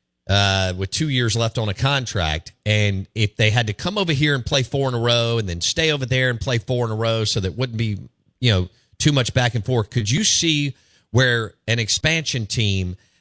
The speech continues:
had difficulty? I'm not worried about the safeties and the running backs and stuff like that,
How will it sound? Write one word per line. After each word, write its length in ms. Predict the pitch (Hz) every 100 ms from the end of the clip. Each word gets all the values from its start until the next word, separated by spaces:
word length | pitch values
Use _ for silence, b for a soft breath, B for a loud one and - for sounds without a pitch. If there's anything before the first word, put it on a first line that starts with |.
| -
had 260 | 135 127 107
difficulty? 800 | 156 156 127 120 101 - 90 85 _ -
I'm 60 | 165
not 160 | 214
worried 240 | 156 147 135
about 240 | 123 117
the 100 | 107
safeties 800 | - - 117 113 - 113 104 107
and 100 | 98
the 60 | 87
running 320 | 101 101 90
backs 400 | 92 92 90 -
and 100 | 87
stuff 260 | - 87
like 200 | 87 80
that, 300 | 85 76 71